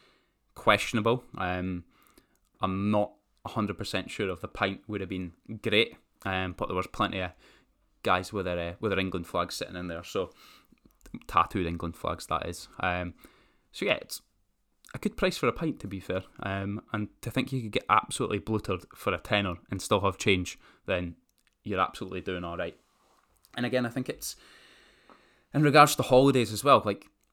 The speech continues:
<sighs> I know it's easy for me to say because I've just been on one, and there was, it's been planned for a while, and it was all paid up, and I know right now it's not an easy time for people to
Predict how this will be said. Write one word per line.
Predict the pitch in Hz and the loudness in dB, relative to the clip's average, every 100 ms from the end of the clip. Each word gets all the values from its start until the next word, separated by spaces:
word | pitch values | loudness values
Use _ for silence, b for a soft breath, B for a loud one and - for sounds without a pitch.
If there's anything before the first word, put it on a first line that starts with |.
| _ | _
<sighs> | - B B | -14 B B
I | - | -2
know | 117 | -2
it's | - | 2
easy | 135 107 | 0 2
for | 117 | 0
me | 110 | 0
to | 107 | 0
say | 104 110 | 0 0
because | 104 101 104 | 0 -4 -6
I've | - | -2
just | 113 - | -2 0
been | 117 104 | 0 2
on | 101 | 0
one, | 98 98 95 92 - | 2 0 0 -8 -6
and | 101 95 95 - _ 123 | -4 -4 -10 -16 _ -10
there | 110 | -6
was, | 101 98 - - - | -6 -6 -10 -10 -10
it's | 110 90 | -12 -6
been | 113 | -6
planned | 104 110 104 | 0 2 2
for | - 101 | 0 -2
a | |
while, | 95 98 95 98 | 2 2 0 -4
and | 104 | -8
it | |
was | 92 | -2
all | 104 101 | 0 0
paid | - 101 95 | 0 0 0
up, | 95 - | -4 -6
and | 92 | -8
I | 95 | -4
know | 107 104 98 | -2 -4 -2
right | 104 107 | -2 -2
now | 95 | -6
it's | 92 | -4
not | - | -4
an | 98 | -2
easy | 101 98 | -2 -2
time | 98 101 95 | -4 -4 -4
for | 101 | -6
people | 101 101 92 | -6 -6 -8
to | - 95 92 | -8 -8 -8